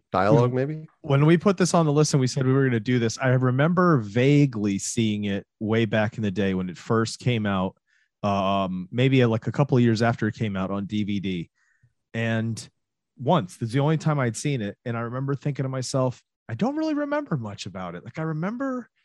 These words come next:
Speaker 2: the idea of it be kind of, kind of being like this cat and mouse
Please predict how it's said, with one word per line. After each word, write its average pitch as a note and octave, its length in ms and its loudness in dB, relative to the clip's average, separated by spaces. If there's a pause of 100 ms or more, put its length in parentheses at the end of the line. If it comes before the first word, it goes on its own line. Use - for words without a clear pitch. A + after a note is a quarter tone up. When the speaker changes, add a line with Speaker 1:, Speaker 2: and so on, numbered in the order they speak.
(340)
Speaker 2:
the C3+ 100 -2
idea C3+ 420 0
of C3+ 120 -2
it C3 100 -2
be C3+ 80 -4
kind C3+ 260 -4
of, B2+ 180 -6
kind C#3 160 -4
of A#2+ 60 -4
being B2+ 140 -2
like A#2 160 -6
this G#2+ 160 -12
cat B2+ 320 -4
and A#2+ 100 -6
mouse A#2 460 -6